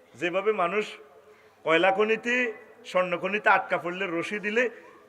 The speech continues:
রশি ধরলে মাটির গভীর থেকে টানি কেরানে উড়ে গেলা।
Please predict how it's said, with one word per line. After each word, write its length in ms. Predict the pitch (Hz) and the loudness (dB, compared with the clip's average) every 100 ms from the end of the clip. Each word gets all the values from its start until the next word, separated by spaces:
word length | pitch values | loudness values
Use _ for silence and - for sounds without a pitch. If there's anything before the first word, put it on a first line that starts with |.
| - | -10
রশি 240 | 160 185 240 | -6 -6 -2
ধরলে 380 | 247 254 277 277 - - - - - _ _ _ - | -2 2 0 0 -10 -20 -20 -20 -20 _ _ _ -10
মাটির 320 | 160 170 170 | -6 -6 -4
গভীর 260 | 165 202 226 | -4 -4 -4
থেকে 320 | 214 180 196 170 - - | -4 -2 -2 -4 -14 -10
টানি 800 | 160 170 165 156 151 147 143 147 | -4 -2 0 2 2 0 -2 -6
কেরানে 420 | 143 147 135 131 | -4 -2 -2 -4
উড়ে 200 | 131 135 | -4 0
গেলা। 280 | 147 123 107 | 0 0 -6